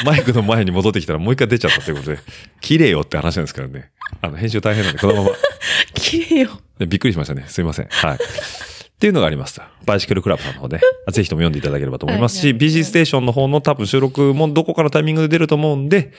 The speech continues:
Speaker 2: うん。
Speaker 1: えー、そちらも改めてね、
Speaker 2: うん。
Speaker 1: えー、なんかコラボ企画なんで、同じ音源をビーシーステーションさんと、えー、ラジオレーダーで流そうかなみたいなね。そうすると相互のリスナーが多分ラップしてないところがあるんで。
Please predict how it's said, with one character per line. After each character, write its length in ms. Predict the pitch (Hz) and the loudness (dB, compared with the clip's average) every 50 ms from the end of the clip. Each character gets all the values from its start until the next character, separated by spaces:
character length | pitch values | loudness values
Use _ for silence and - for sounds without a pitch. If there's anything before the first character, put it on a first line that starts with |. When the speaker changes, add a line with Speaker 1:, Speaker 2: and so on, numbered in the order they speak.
| - - | -2 2
Speaker 2:
う 40 | 226 | 4
ん。 200 | 220 208 185 180 | 4 4 4 2
Speaker 1:
え 60 | - 82 | -2 -4
ー、 40 | |
そ 100 | 80 - | -6 -4
ち 80 | - - | -2 -2
ら 60 | 85 | 0
も 160 | 78 80 76 78 78 | 0 0 0 0 0
改 120 | - 82 | 0 -2
め 100 | 73 69 | -2 -4
て 80 | 67 67 | -6 -6
ね、 260 | 67 - - - - _ - | -6 -6 -8 -8 -12 _ -2
Speaker 2:
う 100 | - 220 | 2 2
ん。 140 | 208 196 - | 2 2 2
Speaker 1:
え 640 | 67 67 65 64 62 62 - - - 62 - - - - - - _ - | -2 -6 -8 -8 -8 -10 -10 -10 -12 -12 -12 -14 -14 -16 -18 -20 _ -20
ー、 680 | - - - _ - - - - - - - 78 135 - _ - - _ _ _ _ - | -20 -20 -20 _ -20 -20 -20 -16 -12 -12 -12 -12 -12 -16 _ -20 -20 _ _ _ _ -4
な 120 | 135 143 | -2 -2
ん 20 | |
か 60 | - - | -2 0
コ 120 | - 156 | 0 2
ラ 80 | 180 220 | 2 2
ボ 120 | 240 247 | 2 0
企 200 | - - - 175 | 0 0 0 0
画 60 | 135 92 | 0 0
な 140 | 58 - | -2 -2
ん 60 | 67 73 | 0 0
で、 240 | 80 73 - - _ _ _ _ _ _ _ _ _ _ - | 0 0 0 -4 _ _ _ _ _ _ _ _ _ _ 2
同 220 | - 175 214 262 | 4 4 6 6
じ 80 | 240 254 | 6 4
音 180 | 254 247 240 | 4 4 4
源 160 | 240 240 196 117 | 4 4 4 4
を 40 | 90 | 4
ビ 120 | 95 123 | 2 0
ー 20 | 123 | 2
シ 100 | 135 139 | 2 0
ー 40 | |
ス 60 | 135 - | 2 2
テ 60 | 151 | 0
ー 40 | 131 | 0
シ 100 | - 85 | 0 -2
ョ 20 | |
ン 40 | 73 | -6
さ 100 | 69 64 | -6 -10
ん 80 | 60 | -8
と、 340 | - - 95 76 - - _ _ - | -2 0 0 0 0 -4 _ _ -6
え 200 | - 85 76 73 | -4 -2 0 2
ー、 20 | 78 | 2
ラ 100 | 82 82 | 2 2
ジ 100 | 87 98 | 2 4
オ 40 | |
レ 80 | 98 95 | 4 2
ー 60 | 78 | 2
ダ 100 | - 64 | 0 -4
ー 20 | 62 | -10
で 120 | 64 62 | -10 -10
流 320 | 64 67 78 82 82 85 | -6 -4 -2 0 0 -2
そ 100 | - - | 0 -2
う 40 | 80 - | -4 -4
か 80 | 69 | -4
な 100 | 64 62 | -8 -8
み 100 | 64 65 | -12 -10
た 120 | - - - | -10 -10 -8
い 20 | |
な 80 | 64 78 | -4 -2
ね。 200 | 113 117 - _ _ _ _ _ _ _ _ _ | -2 -2 -4 _ _ _ _ _ _ _ _ _
そ 140 | - - 170 | -2 -2 0
う 20 | 160 | 0
す 80 | 170 | 0
る 60 | - | -2
と 80 | - - | -2 -2
相 180 | - - 226 208 | 0 0 0 2
互 140 | 131 87 | 2 0
の 80 | 71 69 | 0 -2
リ 80 | 73 - | -6 -6
ス 120 | - - | -6 -6
ナ 60 | 82 | -8
ー 40 | 71 | -8
が 80 | 67 - | -6 -6
多 100 | - 76 | -4 -4
分 80 | 67 | 0
ラ 80 | 67 78 | 0 0
ッ 40 | - | 2
プ 140 | - 160 | 2 0
し 60 | 147 - | 2 2
て 60 | 151 | 2
な 80 | 156 | 2
い 40 | 143 | 4
と 80 | 143 135 | 2 2
こ 80 | 139 | 0
ろ 80 | - - | 0 -2
が 100 | - 67 | -2 -6
あ 40 | - | -8
る 120 | - - | -10 -14
ん 80 | - 131 | -12 -6
で。 220 | - 71 - - | -6 -6 -8 -8